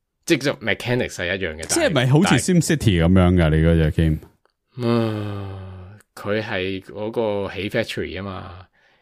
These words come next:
Speaker 2: 係咯。
Speaker 1: 跟住佢會，你，你要製造一啲，你要有 input，跟住嗰個 input 就會 output 一啲嘢，跟住就不停咁樣製啲零件，零件之後就可以起一啲嘢，起完一啲嘢之後呢，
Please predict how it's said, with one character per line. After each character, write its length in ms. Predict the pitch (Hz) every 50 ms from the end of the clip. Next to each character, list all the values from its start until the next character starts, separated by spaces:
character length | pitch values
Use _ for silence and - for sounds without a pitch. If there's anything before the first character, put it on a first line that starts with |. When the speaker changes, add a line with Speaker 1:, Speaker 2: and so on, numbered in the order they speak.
| _
Speaker 2:
係 140 | - 113 110
咯。 280 | 110 120 131 131 123 110 -
Speaker 1:
跟 120 | 127 120
住 120 | 110 107 98
佢 280 | - - 110 98 92
會， 260 | 92 98 95 92 95 95 90
你， 880 | 87 87 87 90 90 92 92 98 98 98 98 98 98 101 101 98 - _ _ -
你 320 | - 95 90 90 92 95 98
要 100 | 101 104 104
製 300 | 101 - - 110 101 101 98
造 120 | - 92 87 98
一 0 | 104
啲， 500 | 104 113 110 107 110 110 110 110 - 95
你 100 | 98 98
要 80 | 95 98 95 87 92
有 60 | 101
input， 540 | - 117 117 117 113 - - 110 110 107 - -
跟 140 | - 113
住 80 | 107 101
嗰 40 | 85
個 220 | 92 98 101 104
input 380 | 87 110 113 113 110 - 117 104 -
就 200 | - - 92 80
會 220 | 85 82 85 87 95
output 420 | - - 107 104 - - 113 107 104
一 20 |
啲 240 | 101 107 95 87 82
嘢， 240 | 76 78 80 80 85
跟 140 | - 113 95
住 100 | 98 92
就 220 | 82 - 87 78
不 160 | - - -
停 260 | - - 98 87 78 78
咁 40 | 87
樣 220 | 87 95 101 104
製 240 | 98 101 90 82 85
啲 160 | 95 101 101 92
零 200 | 80 76 73 -
件， 280 | - - 80 90 104 101
零 180 | 90 80 92 87
件 200 | 80 85 90 90
之 160 | - 120 104
後 80 | 87
就 140 | 80 82 -
可 160 | - 98 98
以 200 | 98 98 95 95 87 -
起 80 | - 78
一 140 | 95 98 98
啲 120 | 101 107
嘢， 400 | 98 95 85 78 76 80 82 80
起 60 | - 90 110 113 90
完 20 |
一 60 | 92
啲 260 | 104 101 120 107 92
嘢 40 | 92
之 180 | 92 - 113 98
後 100 | 90 90
呢， 120 | 98 101